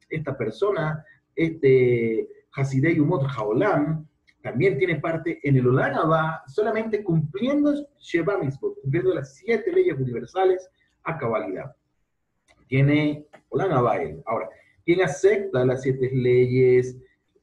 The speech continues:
estas, estas siete leyes universales basado en la lógica o basado en la moral,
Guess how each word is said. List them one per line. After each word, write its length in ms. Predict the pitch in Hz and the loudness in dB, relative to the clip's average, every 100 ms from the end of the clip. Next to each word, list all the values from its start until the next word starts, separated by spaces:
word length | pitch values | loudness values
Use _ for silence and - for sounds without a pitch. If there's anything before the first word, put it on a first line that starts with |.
| _ | _
estas, 600 | 127 135 135 127 120 - - | -4 0 0 0 -2 -6 -4
estas 340 | 123 127 123 | -2 -4 -4
siete 260 | 135 131 123 | -2 0 0
leyes 260 | 123 117 | 0 0
universales 560 | 127 123 123 - 127 123 | 2 2 2 0 -2 0
basado 500 | 127 - 131 135 135 | -2 -2 -2 0 0
en 260 | 135 135 131 | 4 6 6
la 80 | 131 | 4
lógica 920 | 127 143 147 - 131 - 135 131 131 - - _ | 2 2 0 -6 -12 -4 -2 -2 -4 -10 -20 _
o 120 | 127 | 2
basado 400 | 127 131 127 127 | 2 0 0 0
en 120 | 127 | 2
la 100 | 127 | 0
moral, 560 | 123 123 135 131 - | 2 2 4 4 0